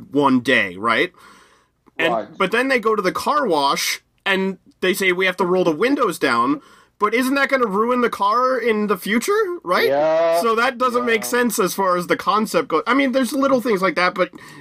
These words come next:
Speaker 1: that's nitpicky, right? Overall, it's just a silly family comedy. I don't know. What did you think?
Speaker 2: I didn't like this movie. Uh, I didn't find it offensively bad,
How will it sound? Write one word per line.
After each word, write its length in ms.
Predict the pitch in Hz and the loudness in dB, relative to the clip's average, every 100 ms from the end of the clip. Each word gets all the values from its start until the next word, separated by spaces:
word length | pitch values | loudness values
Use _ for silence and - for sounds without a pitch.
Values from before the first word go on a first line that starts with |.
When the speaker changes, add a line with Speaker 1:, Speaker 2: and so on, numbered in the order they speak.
| - | -12
Speaker 1:
that's 240 | - 220 185 | -2 -2 0
nitpicky, 640 | 180 175 151 120 110 110 | 0 0 -4 -6 -6 -2
right? 240 | 147 165 170 | 0 0 0
Overall, 680 | 220 226 208 202 196 190 - - - | 0 0 0 2 2 0 -6 -20 -4
it's 160 | 240 240 | -2 0
just 160 | 233 | 0
a 80 | 202 | 0
silly 580 | - 180 160 156 143 131 | 0 0 2 2 2 0
family 380 | - 143 139 131 | -4 0 0 0
comedy. 480 | - 113 110 113 127 | -2 -2 -2 0 0
I 80 | 160 | 2
don't 100 | 139 | 2
know. 80 | |
What 160 | 117 147 | 0 -2
did 120 | 131 | -2
you 120 | 120 | -6
think? 240 | 110 92 - _ _ - - _ _ _ _ _ _ _ _ _ _ - | -6 -10 -14 _ _ -20 -20 _ _ _ _ _ _ _ _ _ _ -10
Speaker 2:
I 60 | 226 | -2
didn't 260 | 427 427 | 0 0
like 240 | 240 120 - | 0 0 -2
this 260 | - - 98 | -8 -16 -16
movie. 320 | 98 95 98 _ - | -10 -10 -12 _ -8
Uh, 1000 | 120 127 135 135 143 139 139 139 147 - - - - - | 0 2 4 4 2 0 0 -2 -4 -6 -14 -20 -10 -2
I 80 | 160 | 0
didn't 240 | 285 285 | 0 0
find 260 | 185 156 156 | 2 2 0
it 140 | 151 | -2
offensively 1120 | 123 - - 123 120 151 - 214 220 220 233 | -6 -10 -12 -6 -6 -8 -6 -6 -4 -2 0
bad, 480 | 220 240 254 233 226 | 2 2 2 0 -6